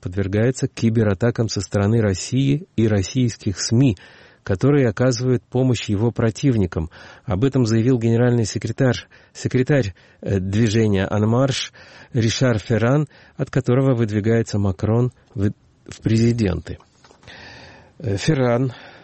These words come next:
в эфире радиостанции Франс deux заявил, что российские сми, "Арте", э, Арти, Russia Today, Спутник и другие распространяют фейковые новости о движении "Анмарш",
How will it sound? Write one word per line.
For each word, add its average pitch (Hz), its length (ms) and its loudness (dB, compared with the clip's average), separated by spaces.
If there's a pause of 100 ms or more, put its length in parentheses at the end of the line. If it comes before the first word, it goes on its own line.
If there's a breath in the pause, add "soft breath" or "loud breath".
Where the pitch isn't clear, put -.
в 120 160 -4
эфире 135 320 2
радиостанции 113 1080 -2
Франс 101 680 -2
deux 98 400 0 (400 loud breath)
заявил, 135 400 2
что - 200 -4
российские 101 680 -2
сми, 143 500 0 (320 loud breath)
"Арте", 120 540 -2 (880 soft breath)
э, 95 160 2 (340)
Арти, 120 540 -6
Russia 92 320 -4
Today, 110 320 -2 (240 loud breath)
Спутник - 600 -2
и 95 140 0
другие 98 480 2
распространяют 127 760 -2
фейковые 101 680 -2
новости 120 400 -2
о 92 60 -2
движении 104 580 0 (540 loud breath)
"Анмарш", 117 640 0